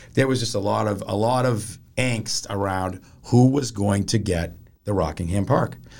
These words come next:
And what I found to be amazing was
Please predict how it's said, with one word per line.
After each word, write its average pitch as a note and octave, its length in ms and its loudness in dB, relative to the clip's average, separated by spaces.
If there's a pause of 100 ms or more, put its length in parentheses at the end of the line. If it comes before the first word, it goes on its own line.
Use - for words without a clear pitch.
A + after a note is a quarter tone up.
(420)
And A2+ 300 0
what A2 160 -2
I C#3 160 0
found B2+ 500 0
to A2+ 60 -6
be A2 180 0
amazing G2 760 -4 (200)
was G2 880 2